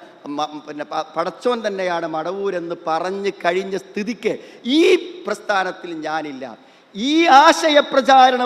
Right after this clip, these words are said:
വഴിയിൽ ഞാനില്ല എന്ന് പറയാൻ, നാളെ പട്ടിണിയായാലും നരകം എനിക്ക് സഹിക്കാൻ പറ്റില്ല എന്ന് ഈമാനുള്ള ഉസ്താദുമാര് പ്രഖ്യാപിച്ച് ഇറങ്ങിപ്പോരേണ്ട സമയമാണിപ്പോൾ. ഇനി വേറൊരു സമയം ഇവർക്ക് വരാനല്ല,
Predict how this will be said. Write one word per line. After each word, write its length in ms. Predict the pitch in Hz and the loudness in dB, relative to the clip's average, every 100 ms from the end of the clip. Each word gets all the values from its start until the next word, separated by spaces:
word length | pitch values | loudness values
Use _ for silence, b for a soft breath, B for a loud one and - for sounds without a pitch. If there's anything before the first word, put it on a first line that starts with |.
| 247 | 0
വഴിയിൽ 260 | 254 254 247 262 | 0 -2 -4 4
ഞാനില്ല 440 | 339 381 370 349 330 285 277 | 10 10 10 8 10 10 6
എന്ന് 140 | 262 254 | 2 2
പറയാൻ, 340 | 226 208 185 143 110 - - _ _ _ _ _ - 117 | 2 0 -2 -6 -10 -20 -20 _ _ _ _ _ -14 -6
നാളെ 280 | 151 185 170 - | -2 -2 -4 -6
പട്ടിണിയായാലും 960 | 185 185 - 285 214 175 165 156 151 139 - B B 147 175 | -6 -4 -2 -2 0 0 0 -2 -6 -8 -12 B B -6 0
നരകം 400 | 214 277 262 233 214 | 2 4 4 2 -2
എനിക്ക് 200 | 208 202 - | -4 -8 -6
സഹിക്കാൻ 420 | 180 208 - 190 175 | -6 -6 -4 -4 -4
പറ്റില്ല 340 | 165 180 165 160 | -8 -8 -6 -4
എന്ന് 120 | 147 123 B B - 147 | -6 -10 B B -10 -6
ഈമാനുള്ള 480 | 180 180 180 175 165 165 | -4 -4 -4 -4 -4 -6
ഉസ്താദുമാര് 680 | 165 - 185 180 175 175 175 - | -6 -2 0 0 -4 -6 -6 -4
പ്രഖ്യാപിച്ച് 1000 | 240 254 - - 311 359 359 359 359 349 277 - B B 226 | 0 0 0 6 10 12 12 10 6 4 4 4 B B -2
ഇറങ്ങിപ്പോരേണ്ട 880 | 320 349 349 339 339 294 277 254 233 233 | 4 6 6 2 0 4 6 6 2 -2
സമയമാണിപ്പോൾ. 720 | 220 220 202 185 156 147 - - _ _ - | -2 0 -2 -2 -4 -6 -12 -20 _ _ -10
ഇനി 100 | 190 185 | -6 -6
വേറൊരു 320 | 185 208 208 190 180 | -4 -4 -6 -6 -6
സമയം 240 | 175 175 165 | -6 -6 -6
ഇവർക്ക് 260 | 165 160 156 | -8 -8 -8
വരാനല്ല, 280 | 156 139 | -8 -10